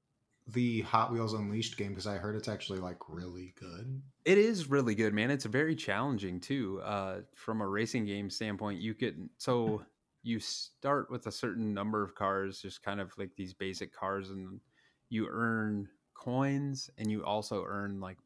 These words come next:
Speaker 2: bolts. And you can use the coins to either buy blind boxes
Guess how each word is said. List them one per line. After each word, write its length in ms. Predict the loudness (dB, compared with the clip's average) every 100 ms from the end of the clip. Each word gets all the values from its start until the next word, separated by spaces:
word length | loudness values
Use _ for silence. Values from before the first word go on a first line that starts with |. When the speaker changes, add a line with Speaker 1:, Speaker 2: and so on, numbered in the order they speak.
| _
Speaker 2:
bolts. 540 | -2 -2 -4 -8 -10 -12 _ _ _ _ _ _ _ _ -6
And 480 | -2 0 -2 -2 -4
you 120 | -4
can 280 | -2 0 2
use 320 | 2 2 -2
the 120 | -6
coins 760 | -6 -6 -2 0 2 0 -2 -6
to 260 | -8 -4
either 200 | -2 -2
buy 260 | 0 2 0
blind 580 | -2 -2 0 0 0 0
boxes 840 | 0 0 -4 -6 -4 -6 -8 -10